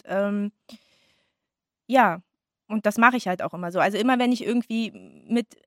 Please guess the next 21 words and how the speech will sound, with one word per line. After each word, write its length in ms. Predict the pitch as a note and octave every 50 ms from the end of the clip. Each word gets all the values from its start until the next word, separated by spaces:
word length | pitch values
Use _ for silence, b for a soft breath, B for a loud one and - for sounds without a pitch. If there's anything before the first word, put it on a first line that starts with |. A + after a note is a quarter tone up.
| - - -
etwas, 720 | - - A3 - - G#3+ A3 G#3+ G#3 G#3 G#3 - - - -
äh, 280 | - G3+ G3+ G3 F#3+ G#3
struggle 840 | - - - - A3 A3+ A#3+ C#4 B3+ - B3+ B3 B3 A#3+ A#3 G#3+
oder 460 | - G#3+ G#3 G3+ G3 G3 F#3+ F#3+ F#3+ - _ _ _ _ _ _ _ _ _ _ _ _ - - -
mir 180 | A3 G#3+ G#3
eine 140 | G3+ G#3 G3
Frage 480 | - - - F#3+ F#3 B3 C4 B3+ C4 A#3+
stelle 580 | - - - A3+ A3 A3 A3+ A3 A3 A3 G#3
oder 220 | F#3+ F#3 G3+ G#3 D3
irgendwas, 460 | F#3+ A#3 A3 - A3 G#3 G#3 - - _ _ _ _ _ _ _ _ _ _ _
äh, 760 | - - G#3+ G#3 G#3 G3+ G3+ G3 G3 F#3+ F3 - - - - G1+ G1+ - - - _ -
bearbeiten 800 | - A3 G#3 - - G#3 B3 C#4+ C#4 C#4 C4 C4 B3+ - B3+
möchte, 540 | B3 A#3+ B3 B3 - - - B3 A#3+ A#3 G#3+
dann 520 | A3 - G#3 G3+ G3+ G3+ G3+ G3 G3 A3+ - _ _ _ _ _ _ _ _ - A3+
dann 120 | G#3 G#3
schreibe 300 | - - - G3 A3 A#3+
ich 100 | C#4+ B3
nicht 180 | B3 A#3+ A3+ A#3
was 140 | A3 G#3 G#3 - -
auf 540 | D#3+ F#3+ G#3+ A#3 C4+ D#4 D#4 E4 - - -
oder 560 | - G#3 A#3 A3+ A3+ A3 A3 A3 G#3+ -